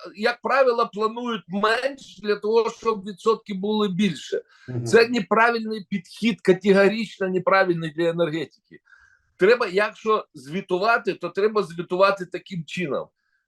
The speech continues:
Speaker 1: У нас потрібно, нам потрібно на період осінньо-зимового максимум потужностей. Наприклад, я оцінюю як мінімум п'ятнадцять тисяч мегаватт, краще до двадцяти.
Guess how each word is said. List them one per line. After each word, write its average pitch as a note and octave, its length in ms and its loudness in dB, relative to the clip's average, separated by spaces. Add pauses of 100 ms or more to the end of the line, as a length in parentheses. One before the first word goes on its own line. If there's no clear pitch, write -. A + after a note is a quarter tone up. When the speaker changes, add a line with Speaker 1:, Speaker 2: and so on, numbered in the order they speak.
(280)
Speaker 1:
У F#3 100 4
нас G3 540 2
потрібно, F#3 520 -2
нам F#3+ 280 0
потрібно F#3 680 -2
на F3+ 240 0
період F#3+ 640 -2
осінньо-зимового F3+ 960 2
максимум F3+ 520 0
потужностей. F3 880 -2
Наприклад, E3+ 720 2
я E3+ 180 4
оцінюю F#3 720 -2 (500)
як E3+ 280 2
мінімум G#3 720 -2 (200)
п'ятнадцять F#3 720 0
тисяч E3 420 -6
мегаватт, F3 600 4 (300)
краще F#3+ 420 -2
до F3+ 240 0
двадцяти. E3 760 -6